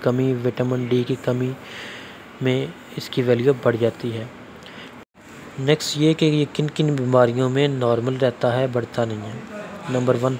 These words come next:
polycythemia, मतलब कि आपकी body में खून की मिकदार एक limit से बढ़ जाए तो इसको polycythemia कहते हैं। ऐसी सूरत में ईएसआर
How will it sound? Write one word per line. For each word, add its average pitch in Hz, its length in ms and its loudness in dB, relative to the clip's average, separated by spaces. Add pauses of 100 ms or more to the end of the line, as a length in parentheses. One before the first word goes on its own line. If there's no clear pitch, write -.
(120)
polycythemia, 120 880 0 (640)
मतलब 127 240 0
कि 147 160 0
आपकी 135 440 2
body 120 340 2
में 131 200 0
खून 131 320 -2
की - 180 -2
मिकदार 123 420 2
एक 135 220 -4
limit 131 300 2
से - 180 0
बढ़ 127 220 2
जाए 123 240 4
तो - 180 -8
इसको - 220 -2 (120)
polycythemia 120 720 -2
कहते 117 360 -6
हैं। 127 100 -10 (640)
ऐसी 139 220 2
सूरत 139 320 6
में 143 180 6
ईएसआर 131 480 2